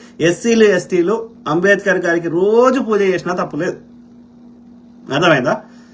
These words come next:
So కానీ బీసీలకి ఎంతమంది కొట్లాడినా, ఎంత పెద్ద జనాభా ఉన్నా, మాకు బీసీల కోసమే పుట్టిన మా పార్టీలని సంకన-, సంకలు గుద్దుకున్నా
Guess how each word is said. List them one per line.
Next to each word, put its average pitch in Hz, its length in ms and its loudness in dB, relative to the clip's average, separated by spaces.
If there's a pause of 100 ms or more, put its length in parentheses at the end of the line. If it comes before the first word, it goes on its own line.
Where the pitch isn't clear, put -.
(220)
So - 100 -14
కానీ 240 160 4
బీసీలకి 226 800 0 (100)
ఎంతమంది 214 500 2
కొట్లాడినా, 196 600 0
ఎంత 170 280 -2 (140)
పెద్ద 190 180 -2
జనాభా 196 540 0
ఉన్నా, 185 360 -2 (200)
మాకు 175 200 2
బీసీల 165 420 0
కోసమే 226 560 2
పుట్టిన 247 280 0
మా 240 120 -2
పార్టీలని 202 580 0
సంకన-, 185 520 -2
సంకలు 170 380 0
గుద్దుకున్నా 190 640 -2